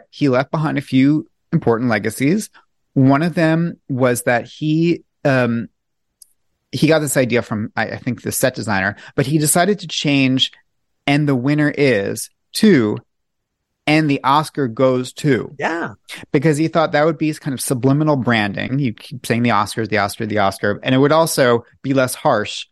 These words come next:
Speaker 1: like winners versus losers. Um, he was also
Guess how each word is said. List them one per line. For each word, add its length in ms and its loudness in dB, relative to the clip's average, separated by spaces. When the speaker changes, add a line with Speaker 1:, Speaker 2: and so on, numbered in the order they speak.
Speaker 1:
like 220 -2
winners 400 0
versus 320 -6
losers. 480 0
Um, 200 0
he 180 -4
was 160 0
also 540 0